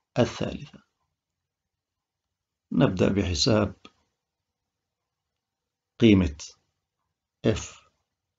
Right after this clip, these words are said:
الخاصة بشي في تيست بين المعالج رقم واحد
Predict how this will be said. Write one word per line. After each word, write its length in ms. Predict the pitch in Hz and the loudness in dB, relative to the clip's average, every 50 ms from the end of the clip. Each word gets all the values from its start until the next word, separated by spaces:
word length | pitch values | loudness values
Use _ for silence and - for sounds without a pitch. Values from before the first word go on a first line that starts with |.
| _ - - | _ -6 -4
الخاصة 560 | 95 82 - - 113 104 - - - - 92 | -4 -4 -4 -2 -2 -2 0 -2 -2 -4 -4
بشي 300 | 95 90 - - 110 101 | -4 -4 -2 -2 -2 0
في 380 | 85 85 104 104 95 80 76 - - _ _ _ _ _ _ _ _ _ - | 0 2 2 2 2 0 -2 -6 -12 _ _ _ _ _ _ _ _ _ 0
تيست 520 | - 135 143 143 - - _ _ - - _ _ _ _ _ _ _ _ _ _ _ _ _ _ _ _ - | 0 0 2 0 -4 -8 _ _ -20 -20 _ _ _ _ _ _ _ _ _ _ _ _ _ _ _ _ -2
بين 260 | 104 107 98 92 90 | 2 2 4 4 2
المعالج 460 | 87 87 87 90 95 92 87 82 85 | 2 2 2 2 2 2 0 0 0
رقم 300 | 87 87 - 110 95 95 | -2 -2 -2 -2 -2 0
واحد 480 | 98 110 113 113 - 147 147 147 - | 0 0 -2 -2 -4 -4 -4 -4 -6